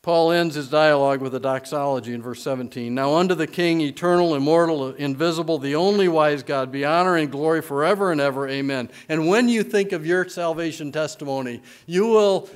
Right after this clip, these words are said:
have to praise God for it in similar words. Paul began with thanks. He ended with praise.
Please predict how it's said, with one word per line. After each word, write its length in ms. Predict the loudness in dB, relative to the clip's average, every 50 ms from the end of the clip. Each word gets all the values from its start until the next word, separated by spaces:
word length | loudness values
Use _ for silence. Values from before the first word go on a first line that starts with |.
| -20 -12 -4
have 400 | 0 2 4 4 2 0 -2 -8
to 100 | -8 -8
praise 440 | -8 -6 -4 -2 -2 -2 -2 -4 -4
God 420 | -4 -2 -2 -2 -2 -4 -6 -12
for 300 | -12 -8 -6 -4 -4 -4
it 260 | -6 -8 -12 -16 -18
in 160 | -14 -14 -14
similar 520 | -12 -10 -6 -4 -2 -2 -2 -2 -4 -4 -4
words. 680 | -6 -6 -8 -8 -10 -10 -14 -18 -20 -20 -20 -20 -20 _ _ _ _ _ _ _ _ _ _ _ _ _ _ _ _ _ _ _ _ _ _ _ _ _ _ _ _ _ _ _ _ _ _ _ _ _ _ _ _ _ _
Paul 240 | -4 0 2 2 4
began 600 | 2 0 0 0 2 2 4 6 6 6 4 4
with 140 | 2 0 -2
thanks. 840 | -2 0 2 2 2 0 -2 -8 -14 -20 -20 -20 -20 -20 -20 -20 _ _ _ _ _ _ _ _ _ _ _ _ _ _ _ _ _ _ _ _ _ -10
He 140 | -6 -4
ended 280 | -2 -2 -2 -2 -4 -4
with 180 | -6 -10 -10 -10
praise. 800 | -8 -6 -6 -6 -6 -10 -14 -18 -20 -20 -20 -20 -20 -20 -20